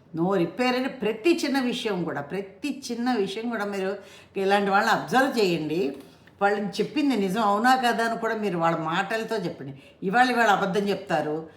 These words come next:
రేపు అదే దాన్ని ఇంకోలాగా అబద్ధం చెప్తారు. ఎందుకు అంటే ఒక అబద్ధం చెప్పారనుకోండి, దాన్ని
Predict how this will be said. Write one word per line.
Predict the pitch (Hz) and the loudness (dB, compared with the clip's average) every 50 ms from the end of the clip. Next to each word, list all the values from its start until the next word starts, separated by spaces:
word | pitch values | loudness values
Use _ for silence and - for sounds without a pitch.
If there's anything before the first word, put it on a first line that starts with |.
| - _ - | -20 _ -4
రేపు | 147 170 202 226 240 233 | 0 2 2 2 4 2
అదే | 254 233 196 220 240 | 2 0 2 2 0
దాన్ని | 240 240 233 233 233 247 | 2 2 0 0 0 0
ఇంకోలాగా | 240 233 220 - 240 233 220 220 208 190 175 | 0 0 -2 -2 0 2 2 4 2 2 2
అబద్ధం | 165 160 160 - 170 | 0 -2 -4 -2 -4
చెప్తారు. | 151 147 143 - 156 151 156 | -4 -4 -6 -6 -6 -4 -2
ఎందుకు | 165 175 196 208 262 254 269 | -2 -2 -2 -2 -4 -2 -2
అంటే | 254 214 175 170 170 170 | -2 -2 -2 -2 -2 -2
ఒక | 175 175 175 - | -2 -2 -2 -2
అబద్ధం | 170 151 151 180 202 196 196 254 | -4 -2 0 0 -2 -2 -2 -2
చెప్పారనుకోండి, | 254 233 240 190 - 202 196 185 180 170 - 190 170 151 151 | -4 -4 -4 -6 -4 -4 -4 -4 -4 -6 -6 -6 -6 -6 -6
దాన్ని | 151 170 165 170 165 | -4 -2 -2 -2 -2